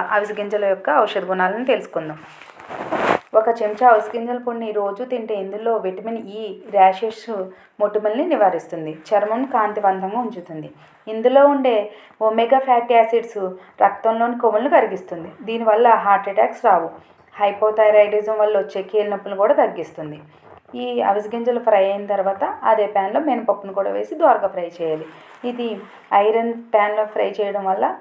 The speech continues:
మనకి ఐరన్ కూడా బాగా అందుతుంది. ఇలా మినపప్పు కూడా ఫ్రై అయిన తర్వాత అదే ప్యాన్లో ధనియాలు, ఒక కప్పు ధనియాలను కూడా వేసుకుని దోరగా ఫ్రై చేసుకోవాలి.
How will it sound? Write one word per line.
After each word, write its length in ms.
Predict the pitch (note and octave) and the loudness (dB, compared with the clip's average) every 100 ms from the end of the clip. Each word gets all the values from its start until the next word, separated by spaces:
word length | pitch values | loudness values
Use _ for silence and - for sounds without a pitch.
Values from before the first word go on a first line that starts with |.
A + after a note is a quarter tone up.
| - _ - | -16 _ -6
మనకి 560 | A3 A3+ A#3 G#3+ G3 - - | -4 -4 -8 -10 -10 -16 -4
ఐరన్ 340 | G3+ G3+ G#3 G3+ | -2 0 -2 -2
కూడా 240 | G#3 E4+ - | 0 0 2
బాగా 260 | A#3 A3+ | 4 6
అందుతుంది. 540 | C#4 G#3+ F3 D#3+ C#3+ C#3+ _ _ _ _ _ _ _ _ _ _ _ _ | 4 2 -4 -10 -12 -16 _ _ _ _ _ _ _ _ _ _ _ _
ఇలా 200 | G3+ A3+ | 0 2
మినపప్పు 400 | A3 G3+ G3 G#3+ | 2 0 -2 -4
కూడా 200 | G#3 G#3 | 0 0
ఫ్రై 180 | A3 A3+ | 2 2
అయిన 200 | F#3+ F#3+ | 0 -2
తర్వాత 440 | F#3+ F#3 G3 D4+ F#4+ - _ - | -2 0 0 -4 -8 -16 _ -2
అదే 240 | A3 G#3+ | 0 0
ప్యాన్లో 600 | G#3+ G3+ F#3+ F3 E3 D#3+ - _ - _ G3+ | 0 0 0 -2 -6 -8 -12 _ -20 _ 0
ధనియాలు, 420 | G#3 G#3 G3+ F3+ | 0 4 2 4
ఒక 280 | G3 G#3+ G#3+ | 0 0 0
కప్పు 200 | G#3 G#3 | 0 0
ధనియాలను 420 | F#3+ G3 F#3+ F#3+ | 0 0 -4 -2
కూడా 200 | F#3 F#3+ | 0 0
వేసుకుని 420 | F#3 F3+ C4 F#4+ | -2 -4 -8 0
దోరగా 320 | C#4 A3+ - | 4 4 2
ఫ్రై 220 | - E3 | -2 -4
చేసుకోవాలి. 520 | D#3 D#3 D#3 - D3 | -8 -12 -14 -10 -10